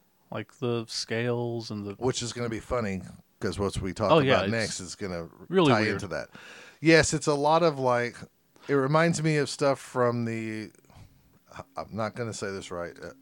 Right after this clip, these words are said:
Speaker 2: what's the Disney Pirates stuff?
Speaker 1: Caribbean? Pirates
Speaker 2: Pirates
Speaker 1: of
Speaker 2: of the Caribbean. It's,
Speaker 1: Yeah.
Speaker 2: it reminds me a lot of, like, those ghouls and stuff on
Speaker 1: Yeah.
Speaker 2: there. They have seaweed kind of on them.
Speaker 1: And it's one of those things, like, when they're painted well, they look amazing.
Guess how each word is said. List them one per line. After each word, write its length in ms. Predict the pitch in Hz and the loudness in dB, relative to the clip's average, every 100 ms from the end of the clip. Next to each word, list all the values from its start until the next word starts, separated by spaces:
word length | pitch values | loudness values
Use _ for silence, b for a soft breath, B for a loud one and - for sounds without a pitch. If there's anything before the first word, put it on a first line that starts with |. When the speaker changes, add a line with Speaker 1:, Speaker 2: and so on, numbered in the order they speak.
| - | -14
Speaker 2:
what's 200 | 117 123 | -8 -8
the 100 | 127 | -6
Disney 340 | 101 90 - 80 | -8 -10 -12 -12
Pirates 500 | 82 69 73 - - | -12 -12 -16 -16 -16
stuff? 420 | - 76 71 - _ _ _ _ | -14 -14 -16 -20 _ _ _ _
Speaker 1:
Caribbean? 420 | - 113 117 190 - _ _ | -6 -4 -4 -6 -10 _ _
Pirates 180 | 123 120 | -6 4
Speaker 2:
Pirates 280 | 170 185 151 | 8 8 4
Speaker 1:
of 40 | |
Speaker 2:
of 40 | 160 | 0
the 60 | |
Caribbean. 420 | 156 135 120 95 98 | 0 0 -2 -4 -4
It's, 200 | 135 131 | -4 -4
Speaker 1:
Yeah. 100 | 120 | -2
Speaker 2:
it 160 | 143 | 0
reminds 440 | 139 147 147 160 147 | 0 2 2 2 0
me 80 | 139 | -2
a 80 | |
lot 320 | 120 123 123 120 | 0 2 2 0
of, 160 | 104 | -2
like, 220 | 107 107 - B B B B - | -2 -2 -6 B B B B -4
those 220 | 113 107 | -2 -4
ghouls 480 | 120 113 113 107 98 | -6 -4 -4 -6 -6
and 120 | 92 | -6
stuff 300 | - 98 - | -4 -6 -2
on 80 | 101 | 2
Speaker 1:
Yeah. 140 | 113 | 2
Speaker 2:
there. 60 | 98 | 2
They 140 | 98 104 | -2 -4
have 140 | 98 | -4
seaweed 480 | - 110 107 107 101 | -6 -6 -8 -10 -8
kind 240 | 110 104 | -6 -6
of 100 | 95 | -6
on 220 | 98 98 | -6 -4
them. 160 | 95 92 | -6 0
Speaker 1:
And 100 | 185 | 2
it's 140 | 190 190 | 2 0
one 100 | 220 | 0
of 40 | |
those 140 | 226 - | 0 -2
things, 260 | 226 220 | -2 0
like, 140 | 143 135 | 0 -2
when 160 | - 127 | -2 0
they're 140 | 156 | 0
painted 460 | 196 - 160 165 120 | 0 -2 -2 -2 -6
well, 440 | 101 107 131 160 - | -2 0 0 -4 -4
they 100 | 139 | -4
look 280 | 127 147 143 - | -2 -2 -2 -6
amazing. 840 | 123 117 110 117 123 107 92 | -6 -4 -2 -2 -2 -6 -10